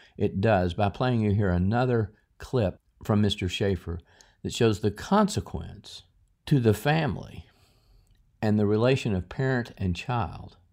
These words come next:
if Christians continue to acquiesce to the New World Order and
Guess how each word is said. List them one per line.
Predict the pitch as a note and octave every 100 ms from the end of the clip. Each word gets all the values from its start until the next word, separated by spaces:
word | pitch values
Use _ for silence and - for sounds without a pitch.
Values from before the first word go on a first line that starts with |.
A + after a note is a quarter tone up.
| _ _ _ _ _ -
if | G2+ -
Christians | - D#3+ - - E2+ -
continue | - F2+ - - F#3+ F#3+ F#2 F#2+ - _ _ _ _ _ _ _ _ _
to | - F#2
acquiesce | F#2+ A#2 C3 C3 B2 E2 F2 - - _ _ _ -
to | F2+
the | F2
New | F2+ G#2 E3
World | D#3 F#2+ F2 D#2+ F2
Order | D2+ D2+ D#2 E2+ - _ _ _ _ _ _ _ _
and | F2 F2